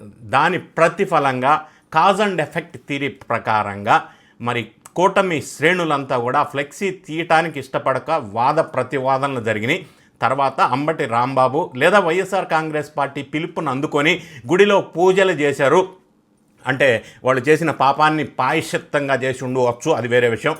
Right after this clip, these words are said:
ఆయన కాషాయ వస్త్రాలు ధరించుకొని ఆ ఫ్లెక్సీ వైపు వస్తున్న సందర్భంలో కోపోద్రిక్తులైనటువంటి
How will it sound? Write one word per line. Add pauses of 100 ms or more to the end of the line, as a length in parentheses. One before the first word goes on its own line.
(220)
ఆయన
కాషాయ
వస్త్రాలు
ధరించుకొని
ఆ
ఫ్లెక్సీ
వైపు
వస్తున్న
సందర్భంలో (440)
కోపోద్రిక్తులైనటువంటి